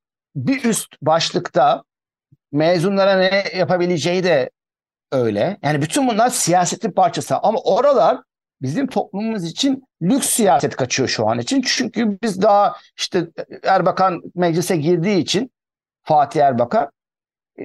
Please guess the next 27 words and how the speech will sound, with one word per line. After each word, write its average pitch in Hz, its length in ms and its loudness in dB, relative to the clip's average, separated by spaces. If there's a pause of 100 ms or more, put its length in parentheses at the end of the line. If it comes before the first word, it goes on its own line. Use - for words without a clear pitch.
(320)
hemen 220 420 0 (200)
ilk - 380 -4
sözü - 680 -2 (120)
şey - 220 0
olmuş 147 300 0
yani, 123 280 0
"Biz 147 220 -4
Türkiye'nin 135 420 -2
eğitimini 131 760 -2 (680)
hani 127 240 0 (160)
yeniden 139 420 0 (140)
Refah 135 240 0
Partisi'nin 131 500 -2
savunduğu 139 500 0
değerler 139 380 2
kapsamında 131 520 -4
yeniden 170 460 0 (560)
tasarlanmasını 139 680 0
istiyoruz." 123 440 -2
olmuş. 98 240 -6
Şimdi 120 180 -2
yani 139 420 0 (320)
o 170 120 2
siyasetle 196 680 0
ekonomi 185 300 -2
siyaseti 185 440 0
arasında 175 480 0